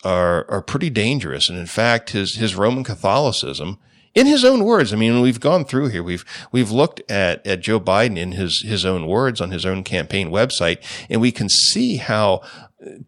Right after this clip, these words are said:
point after point after point, the things that he advocates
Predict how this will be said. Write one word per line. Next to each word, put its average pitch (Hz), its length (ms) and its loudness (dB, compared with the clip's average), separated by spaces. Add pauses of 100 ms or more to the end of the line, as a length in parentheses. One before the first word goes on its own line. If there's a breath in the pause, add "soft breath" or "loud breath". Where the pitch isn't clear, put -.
(120)
point 226 320 0
after 135 220 0
point - 360 -2
after 107 240 -4
point, - 600 -4 (800 soft breath)
the 117 160 -2
things 196 320 2
that 131 100 2
he 143 180 0
advocates 123 600 2